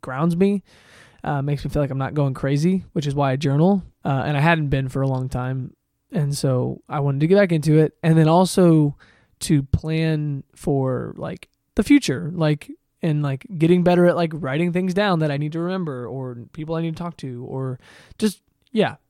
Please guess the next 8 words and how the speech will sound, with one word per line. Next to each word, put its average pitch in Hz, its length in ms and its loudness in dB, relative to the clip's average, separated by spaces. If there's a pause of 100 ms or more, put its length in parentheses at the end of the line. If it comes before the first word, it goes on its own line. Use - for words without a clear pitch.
(240)
calendaring 202 560 0
things 185 200 0
out 151 220 -2
is 147 100 -8
a 151 60 -4
good 156 180 -2
thing. 117 200 -14 (560)
Um, 143 560 -2